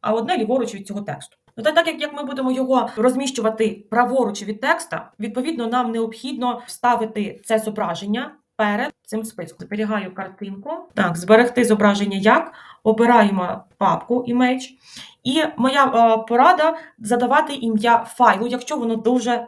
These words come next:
довге. В нас буває дуже часто там купа, е, цифр, букв. Е, це буде дуже незручно, бо нам необхідно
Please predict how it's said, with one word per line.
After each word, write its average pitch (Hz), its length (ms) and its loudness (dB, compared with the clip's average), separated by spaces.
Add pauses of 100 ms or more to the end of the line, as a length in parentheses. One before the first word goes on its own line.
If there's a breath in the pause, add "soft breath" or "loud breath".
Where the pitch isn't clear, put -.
довге. 175 540 -2
В - 40 -6
нас 294 180 2
буває 240 280 0
дуже 214 160 -6
часто 220 240 -4
там 208 240 -4
купа, 202 420 0 (220 loud breath)
е, 196 140 -4
цифр, 269 340 -4
букв. 320 280 -6 (420 loud breath)
Е, 214 200 -2
це 277 100 -2
буде 262 140 -6
дуже 262 200 -4
незручно, 262 460 -4
бо 226 300 -2
нам 269 220 0
необхідно 247 640 -6